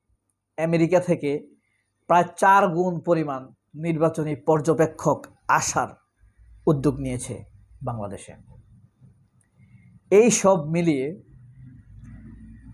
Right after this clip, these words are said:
তোমরা যত বাবু ষড়যন্ত্র করো, কোনো লাভ হবে না। জামায়াত আগের অবস্থানে নেই। বিশটা মির্জা ফখরুল থাকলে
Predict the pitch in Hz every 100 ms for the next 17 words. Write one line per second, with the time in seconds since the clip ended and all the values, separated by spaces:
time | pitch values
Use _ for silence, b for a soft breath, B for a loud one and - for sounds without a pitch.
0 | - - 175 190 160 143 185 185 185 175
1 | 165 - 175 165 165 147 156 135 120 104
2 | - - - _ - 175 196 196 160 139
3 | 139 131 110 135 120 127 95 104 101 85
4 | - _ _ _ _ _ _ _ _ _
5 | _ _ _ _ _ _ _ _ _ _
6 | _ b b b b b _ _ 120 117
7 | 143 139 127 - - - _ _ _ _
8 | _ - 147 143 131 127 - - 120 127
9 | 107 87 - _ _ _ _ _ _ _
10 | _ _ _ _ _ _ _ _ _ _
11 | _ _ _ _ _ _ _ - 135 -
12 | 202 208 - 240 220 175 180 160 165 185
13 | 165 151 151